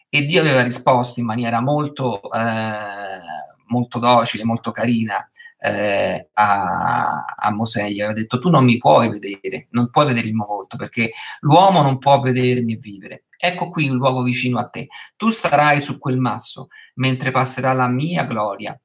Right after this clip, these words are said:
Io ti metterò in una buca del masso e ti coprirò con la mia mano finché io sia passato. Poi ritornerò la mano e mi vedrai da dietro, ma il mio volto non si può vedere." Questo Esodo,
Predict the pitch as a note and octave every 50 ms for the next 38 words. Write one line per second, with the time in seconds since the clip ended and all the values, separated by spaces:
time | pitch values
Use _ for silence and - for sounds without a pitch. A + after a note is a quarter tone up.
0 | _ _ - C#3 C#3+ - - B2+ B2 A#2 A2+ - - A#2+ - A#2+ A#2+ A#2 A#2 A2+
1 | A2+ A2+ G#2+ G2 - - - D3+ - - - - - B2 B2 B2+ C#3 D3 D3+ -
2 | - - C#3+ - _ - - - - - - D3+ D3 C#3+ - D#3 - D#3+ D#3+ E3
3 | E3 D#3 D#3 D3+ C#3+ - - - - _ _ _ - C3+ C3+ C3+ C3+ C3 - -
4 | - C3+ C#3 C#3+ C#3+ C#3+ C3+ C3 A#2+ A2 G#2+ G#2 G#2+ G#2 G#2+ A2 A2+ - - B2
5 | B2 - - A2 F#2 - A2 A2 - - F#2 F2 - D#2+ - - - - - -
6 | - - _ _ _ _ _ - _ _ _ - - C#3 D3 D3 D3 C3+ B2 A#2
7 | A#2 A#2+ A#2 A#2 A#2 A2+ G#2+ - - - - - _ _ - A#2 A2+ A2+ B2+ C3+
8 | D#3+ F3 F3+ F#3+ F#3+ - _ - A#2+ A#2 A2+ A2 A2+ A2+ G#2 G2+ G2+ G2+ F#2+ F2+
9 | F#2 F2+ F2 - - G2 G2+ A2 A2+ A2+ B2+ D3+ E3 E3 C3+ A2+ A2+ A2+ A2+ A2+
10 | _ _ _ - - - - _ - G#2 A2 - - - - - D2+ - - -
11 | - - - - G#2+ G#2 - - - - - A2 A2+ A#2+ - A#2+ A2+ A2 G#2+